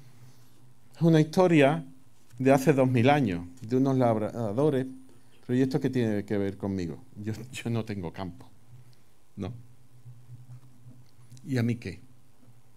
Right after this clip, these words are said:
Os cuento una ilustración. Es una ilustración antigua,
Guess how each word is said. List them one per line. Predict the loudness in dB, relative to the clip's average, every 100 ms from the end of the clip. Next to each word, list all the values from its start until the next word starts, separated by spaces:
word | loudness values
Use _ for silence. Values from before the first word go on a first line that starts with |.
| -20 -20 -20 -20 -20 -20 -20 -20 -20 -20 -20 -20 -20 -20 -20 -20 -20 -20 -20 -20 -20 -20 -20 -20 -20 -20 -20 -20 -20 -20 -20 -20 -20 -20 -20 -20 -16
Os | -16
cuento | -6 -2 0
una | 2
ilustración. | 2 0 -2 -6 -4 -6 -4
Es | -4
una | -2 0
ilustración | 0 -2 -4 -6 -2 0
antigua, | -2 0 2 2 0